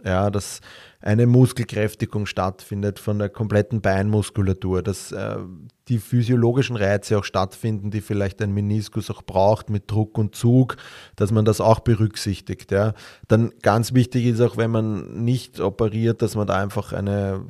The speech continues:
gute Education an den Patienten und Patientinnen gibt, ja, dass man einfach gewisse Dinge jetzt vermeiden soll, ja, also so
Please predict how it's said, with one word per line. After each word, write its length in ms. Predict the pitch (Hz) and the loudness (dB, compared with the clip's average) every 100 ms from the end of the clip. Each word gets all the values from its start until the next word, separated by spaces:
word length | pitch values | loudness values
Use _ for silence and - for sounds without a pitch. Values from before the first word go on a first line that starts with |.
| - | -8
gute 320 | 120 123 110 | -4 -2 0
Education 640 | 104 104 107 101 113 - 107 | -2 -2 0 0 0 -4 -6
an 140 | 98 | -4
den 300 | 101 98 98 | -4 -4 -4
Patienten 460 | 104 - 101 101 107 | -4 0 0 0 -4
und 100 | 110 | -2
Patientinnen 560 | 104 110 113 117 110 | 0 0 0 0 -2
gibt, 320 | 110 104 - | -2 -6 -4
ja, 180 | 95 98 | -2 0
dass 160 | 101 101 | -2 -4
man 140 | 98 | -4
einfach 260 | 95 98 - | -4 -6 -6
gewisse 380 | 107 104 - 101 | -4 -4 -6 -6
Dinge 340 | 113 110 107 - - - - - _ _ _ _ | -2 0 0 -2 -20 -20 -20 -20 _ _ _ _
jetzt 360 | - 120 - - | 0 0 0 2
vermeiden 500 | 127 104 98 113 120 | 4 6 8 6 6
soll, 380 | - 107 107 101 | 4 6 6 6
ja, 140 | 101 | 4
also 180 | 107 110 | 2 2
so 360 | 117 110 107 | 4 4 2